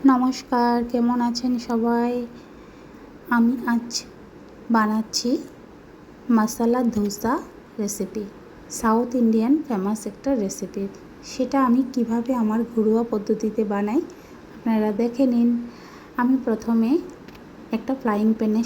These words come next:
সামান্য মাস্টার্ড অয়েল নিয়েছি, সঙ্গে দিয়েছি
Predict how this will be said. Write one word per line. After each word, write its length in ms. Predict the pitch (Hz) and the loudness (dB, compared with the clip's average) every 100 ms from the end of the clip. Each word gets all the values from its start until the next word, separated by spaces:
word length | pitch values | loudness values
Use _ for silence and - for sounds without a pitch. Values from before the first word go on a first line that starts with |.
| - | -2
সামান্য 320 | 202 214 226 247 220 | -2 2 2 4 2
মাস্টার্ড 420 | 202 - 214 214 | 0 0 0 2
অয়েল 240 | 208 214 214 | 4 4 4
নিয়েছি, 420 | 202 196 - 226 330 - - - - - - - | 2 0 0 0 -2 -8 -18 -20 -20 -18 -18 -8
সঙ্গে 420 | - 240 226 233 226 | 0 4 4 4 4
দিয়েছি 520 | 233 226 220 - | 4 4 2 0